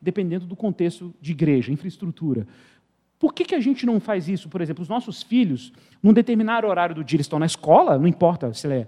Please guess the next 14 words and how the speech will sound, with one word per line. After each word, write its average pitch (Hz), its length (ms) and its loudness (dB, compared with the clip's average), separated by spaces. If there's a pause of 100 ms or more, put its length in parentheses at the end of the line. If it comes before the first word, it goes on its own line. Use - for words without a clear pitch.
(140)
católica, 135 840 -2 (360)
enfim. 110 220 -16 (280)
Né? 165 100 -2
Claro 185 240 0
que 185 80 -20
tem 175 120 -10
que - 60 -16
ser 151 120 -10
escolas, 151 540 -6
que - 60 -20
tem 190 80 -8
escolas 170 280 -6
que - 80 -20
são 180 240 -4